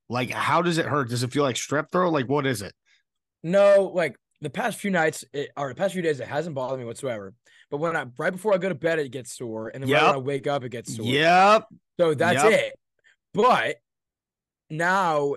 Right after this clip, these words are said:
Speaker 2: it's no longer, 'cause I woke up a good hour ago, like, it's no longer just in the morning. It's now like, okay, it's here to kinda play some games with me. So we're here to knock it out of the park. Um, I don't think it's strep.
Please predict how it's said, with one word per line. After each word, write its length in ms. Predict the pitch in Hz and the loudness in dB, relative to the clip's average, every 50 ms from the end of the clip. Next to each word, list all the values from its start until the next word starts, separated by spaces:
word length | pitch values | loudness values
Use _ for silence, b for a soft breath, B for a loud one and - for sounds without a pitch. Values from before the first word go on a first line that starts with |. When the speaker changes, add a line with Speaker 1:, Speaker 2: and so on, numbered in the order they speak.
| - - | -4 -6
Speaker 2:
it's 340 | 147 147 123 - - - | -6 -6 -6 -10 -16 -16
no 420 | 143 147 147 147 151 156 160 165 160 | -14 -12 -8 -6 -2 0 0 0 0
longer, 420 | 151 147 147 151 151 147 143 143 | 0 -2 -2 -2 -4 -4 -6 -6
'cause 140 | 117 131 123 | -8 -10 -10
I 100 | 127 123 | -10 -8
woke 240 | 135 143 147 143 147 | -6 -4 -4 -4 -4
up 220 | 139 131 123 - | -6 -6 -6 -8
a 100 | 117 120 | -12 -12
good 200 | 107 120 131 120 | -10 -8 -8 -8
hour 280 | 113 117 135 147 135 120 | -6 -4 -2 -2 -2 -4
ago, 240 | 113 107 107 104 107 | -4 -8 -10 -10 -10
like, 180 | 104 101 95 - | -12 -12 -12 -14
it's 180 | - 113 - - | -14 -14 -8 -6
no 200 | 147 151 156 147 | -2 0 0 2
longer 640 | 139 135 131 131 135 127 127 123 120 117 113 110 - _ _ _ _ _ _ _ _ _ _ _ _ 127 | 2 2 0 0 -2 -2 -4 -4 -2 -4 -6 -8 -10 _ _ _ _ _ _ _ _ _ _ _ _ -2
just 280 | 123 156 143 127 - | -2 -2 -2 -2 -4
in 60 | 147 | -6
the 80 | 143 131 | -6 -4
morning. 440 | 139 139 143 143 139 117 107 104 107 | 0 0 2 2 0 -2 -4 -8 -10
It's 240 | 98 117 113 - - | -12 -12 -12 -10 -8
now 280 | 127 123 123 123 127 | -8 -6 -4 -4 -4
like, 220 | 120 113 110 107 101 | -4 -4 -6 -6 -8
okay, 340 | 117 117 117 117 107 107 | -8 -8 -8 -10 -10 -10
it's 140 | 107 98 - | -12 -16 -14
here 240 | - 135 127 127 120 | -12 -8 -6 -6 -6
to 60 | 110 | -6
kinda 260 | 104 - 120 110 107 | -8 -10 -10 -10 -8
play 160 | 92 - 117 110 | -6 -6 -6 -6
some 160 | - - 110 | -6 -8 -8
games 320 | 107 113 113 117 113 104 | -6 -4 -4 -4 -6 -8
with 100 | 104 104 | -8 -10
me. 220 | 98 95 98 - - B B B B B B B B B | -10 -12 -14 -16 -20 B B B B B B B B B
So 480 | - - 196 202 180 160 139 135 123 - _ _ _ _ b b b b b b b | -2 2 4 6 6 6 4 2 0 -4 _ _ _ _ b b b b b b b
we're 120 | - 156 | 0 2
here 140 | 156 175 175 | 4 4 4
to 60 | 165 | 2
knock 220 | 156 156 156 151 165 | 2 0 0 0 0
it 60 | 160 | 0
out 120 | 143 139 | 0 2
of 40 | 139 | 0
the 60 | 135 | -2
park. 380 | 120 - 147 131 117 104 95 - _ _ _ | 0 0 0 0 0 -2 -8 -16 _ _ _
Um, 220 | 127 135 135 123 123 | -6 -6 -6 -6 -8
I 60 | 160 | -8
don't 120 | 180 185 - | -10 -8 -8
think 140 | - 160 | -8 -10
it's 160 | 135 117 - - | -10 -12 -12 -8
strep. 240 | - 156 147 120 | -6 -4 -4 -4